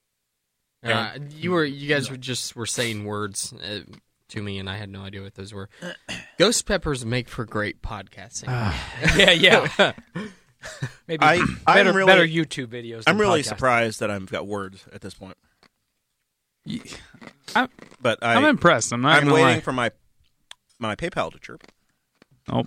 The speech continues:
Speaker 3: here, hold on.
Speaker 2: I don't know how to send people money on PayPal because I'm a true millennial and we use Venmo.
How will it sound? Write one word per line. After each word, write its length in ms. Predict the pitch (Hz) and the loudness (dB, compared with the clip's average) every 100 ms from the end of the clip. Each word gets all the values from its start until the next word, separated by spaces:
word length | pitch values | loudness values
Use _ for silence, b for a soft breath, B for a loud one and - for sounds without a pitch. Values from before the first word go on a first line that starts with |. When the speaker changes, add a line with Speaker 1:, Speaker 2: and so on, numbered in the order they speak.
| - | -6
Speaker 3:
here, 200 | 131 107 | -8 -6
hold 160 | 110 117 | -4 -4
on. 160 | 110 107 | -4 -4
Speaker 2:
I 80 | 160 | -6
don't 320 | 208 180 147 143 | -4 -6 -10 -8
know 240 | 143 143 | -6 -6
how 140 | 131 | -8
to 100 | 113 | -12
send 300 | 101 - 107 | -10 -10 -10
people 260 | - 107 104 | -16 -18 -16
money 260 | 101 98 98 | -16 -16 -16
on 140 | 95 | -18
PayPal 500 | - 101 - 92 92 - - | -10 -10 -10 -14 -16 -18 -12
because 400 | 113 123 107 - | -10 -8 -8 -8
I'm 340 | - 113 110 110 _ _ | -12 -12 -14 -16 _ _
a 180 | 104 98 | -10 -10
true 300 | - 143 147 | -10 -10 -10
millennial 540 | 135 113 101 98 104 - | -10 -12 -14 -14 -16 -16
and 180 | 110 104 | -12 -10
we 100 | 104 | -10
use 220 | 104 104 | -14 -16
Venmo. 460 | 110 120 123 98 92 | -12 -12 -10 -12 -16